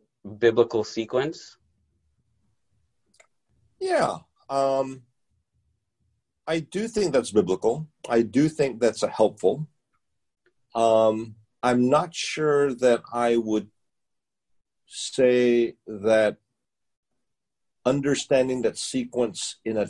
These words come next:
Speaker 2: technical sense is either important or possible, in the sense that I do think that the scriptures give us a lot of different ways to formulate the relationship between,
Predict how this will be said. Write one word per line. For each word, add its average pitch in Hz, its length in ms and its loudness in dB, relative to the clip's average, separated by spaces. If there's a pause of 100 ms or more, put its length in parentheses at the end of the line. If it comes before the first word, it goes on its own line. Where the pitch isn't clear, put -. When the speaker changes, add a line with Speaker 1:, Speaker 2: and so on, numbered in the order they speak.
(120)
Speaker 2:
technical 139 540 -4
sense - 540 -4
is 98 560 -6 (1600)
either 120 640 6 (1500)
important 131 560 0
or 110 100 2
possible, 107 760 -2 (680)
in 190 160 4
the 214 100 4
sense 127 400 0
that 104 320 -4 (100)
I 120 140 0
do 131 240 -2
think 131 340 -6
that 107 180 0
the 110 80 -4
scriptures 123 680 0
give 123 240 2
us 117 420 2
a 107 40 0
lot 117 260 4
of 131 80 -6
different 127 280 -4
ways 120 280 2
to 104 100 -6
formulate 113 680 0
the 95 80 -6
relationship 110 680 -2
between, 98 560 -6